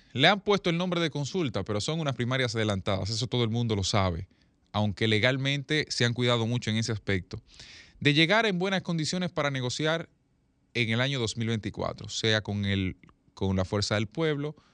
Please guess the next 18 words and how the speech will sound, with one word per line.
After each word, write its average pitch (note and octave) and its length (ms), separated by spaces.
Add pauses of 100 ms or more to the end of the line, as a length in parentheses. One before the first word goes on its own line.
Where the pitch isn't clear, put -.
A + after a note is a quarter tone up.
(120)
y A2 100
Leonel A2 260
Fernández, C#3 480
sea G#2 300
con G2 200
el F#2+ 100
P G#2 120
R G2+ 260
M G2+ 120
y G2 40
Luis G#2 220
Abinader, A#2 500 (380)
porque B2+ 260
dentro E3+ 340
del A#2 260
P C3 280
L B2 140
D, G#2+ 260